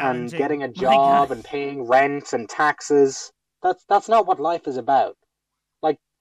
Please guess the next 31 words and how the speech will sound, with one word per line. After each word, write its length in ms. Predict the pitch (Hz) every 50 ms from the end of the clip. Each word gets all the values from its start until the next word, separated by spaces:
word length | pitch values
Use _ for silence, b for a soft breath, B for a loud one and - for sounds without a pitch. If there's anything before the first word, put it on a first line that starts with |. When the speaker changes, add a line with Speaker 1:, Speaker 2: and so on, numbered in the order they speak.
| _ _ -
Speaker 2:
back 220 | - 349 392 - -
in 120 | 202 196
the 100 | 196 202
original 540 | - 175 156 156 170 170 156 170 180 170 151
days 280 | 147 160 160 160 143 135
of 100 | 120 117
life, 500 | 127 139 139 110 92 - _ _ _ _ _ _ _ _ _ _ _ _ -
it 40 | 147
was 180 | 147 147 139 135
all 180 | 151 147 143
like, 260 | 143 139 135 123 - - - - _ _ _ _ _ _ _ _ -
"Okay, 360 | 139 - - - 139 131 117
you 140 | 104 98 107
need 120 | 110 131 135
to 60 | 131
go 180 | 123 139 135 139
out 160 | 170 160 -
hunting 460 | - - 143 139 - - 147 143 135
for 120 | - - 147
your 160 | 139 135 131
food, 460 | - - - 143 127 117 107 95 -
Speaker 1:
I 40 | 104
Speaker 2:
enough 160 | 117 131 131 156
Speaker 1:
don't 200 | 175 185 220 202
Speaker 2:
to 60 | -
Speaker 1:
want 140 | 220 208 190
to 60 | 139
Speaker 2:
survive. 280 | 135 127 117 - - -
Speaker 1:
regress. 360 | - 147 165 160 151 143 143
Speaker 2:
You 60 |
Speaker 1:
I 20 | -